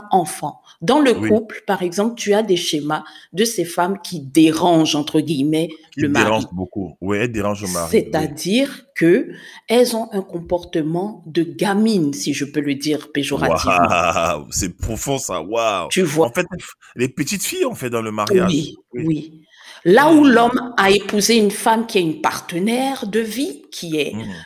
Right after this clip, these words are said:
Speaker 1: qui est une conjointe, qui est, euh, comme on dit en anglais, c'est vraiment fort, un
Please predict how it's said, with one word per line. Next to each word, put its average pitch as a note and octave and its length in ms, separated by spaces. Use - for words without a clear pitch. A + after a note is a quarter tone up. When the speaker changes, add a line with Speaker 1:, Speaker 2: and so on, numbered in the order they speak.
Speaker 1:
qui E3+ 200
est D#3+ 180
une F3+ 240
conjointe, C#4 680
qui F#3 220
est, D#3 340
euh, D#3 180
comme A3+ 240
on G3 40
dit F3+ 160
en G3+ 140
anglais, E3 220
c'est G3 180
vraiment G3+ 380
fort, G#3 320
un F#3+ 100